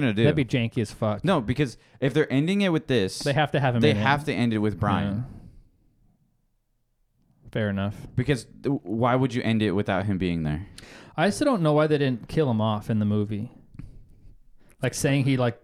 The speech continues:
Speaker 2: went off to, like, just live like a family. Like, that's bullshit.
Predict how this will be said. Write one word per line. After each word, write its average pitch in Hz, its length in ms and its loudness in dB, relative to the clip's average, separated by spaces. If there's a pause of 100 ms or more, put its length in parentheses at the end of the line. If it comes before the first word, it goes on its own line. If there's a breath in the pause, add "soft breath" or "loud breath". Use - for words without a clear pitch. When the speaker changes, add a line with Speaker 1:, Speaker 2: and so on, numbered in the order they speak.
(100)
Speaker 2:
went 135 200 2
off 127 260 0
to, 135 180 0
like, 120 160 0
just 123 180 -2
live 120 220 2
like 120 140 0
a 113 60 -4
family. 123 580 0 (360)
Like, 147 120 -2
that's 233 300 0
bullshit. 123 560 -2